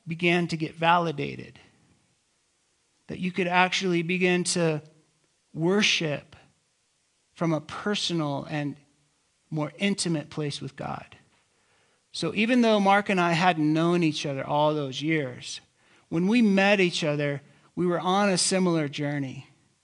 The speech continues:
of discovering the deeper things of God. And so,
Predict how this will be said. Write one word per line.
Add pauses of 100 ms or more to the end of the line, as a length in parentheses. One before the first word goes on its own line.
(260)
of
discovering
the
deeper
things
of
God. (1800)
And
so,